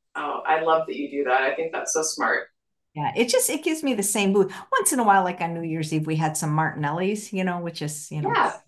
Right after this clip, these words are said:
Speaker 2: but, but for the most part, I think we're meant to drink water. Uh, one of the viewers is saying, "But which ceramic cookware do you recommend?"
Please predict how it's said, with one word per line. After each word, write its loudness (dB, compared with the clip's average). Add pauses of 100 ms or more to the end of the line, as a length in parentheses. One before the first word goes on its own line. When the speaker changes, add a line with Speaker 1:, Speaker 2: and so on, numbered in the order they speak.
(340)
Speaker 2:
but, -4
but -4
for -6
the -2
most -4
part, 0
I -4
think -8
we're 0
meant -2
to -6
drink -6
water. -4 (260)
Uh, 6
one 4
of 2
the 2
viewers 0
is -4
saying, -2
"But -2
which 0
ceramic 0
cookware -4
do -4
you -4
recommend?" -8